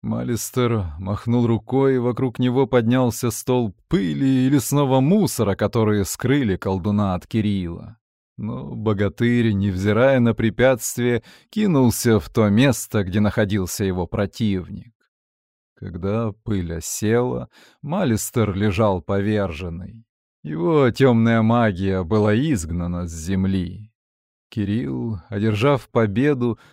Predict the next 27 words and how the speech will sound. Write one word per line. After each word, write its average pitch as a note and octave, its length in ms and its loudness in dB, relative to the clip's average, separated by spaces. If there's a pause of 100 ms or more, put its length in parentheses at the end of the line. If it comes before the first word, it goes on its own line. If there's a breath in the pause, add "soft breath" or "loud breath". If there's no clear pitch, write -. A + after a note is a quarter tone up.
освободил D#3+ 840 4
семью A2 600 2
и G#2+ 100 2
друзей G#2+ 440 2
Софии G#2 640 0
из - 180 -6
темниц G#2 440 0
волшебника A2+ 920 2 (260 soft breath)
и F#3+ 140 0
проводил G#2+ 680 2
их F2 160 -8
в F2 80 -8
родную F#2 520 0
деревню. F2+ 840 -4 (600)
"Спасибо G3 760 0
тебе, B2 320 2
храбрый F#3 520 2
богатырь!" D3 760 2 (400)
сказала A#2 600 -2
София, B2+ 1000 -2
и F3 120 -4
слёзы E3 460 2
радости D3 560 2
потекли A2+ 580 -2
по - 120 -2
её G2 260 4
лицу. G2 720 -4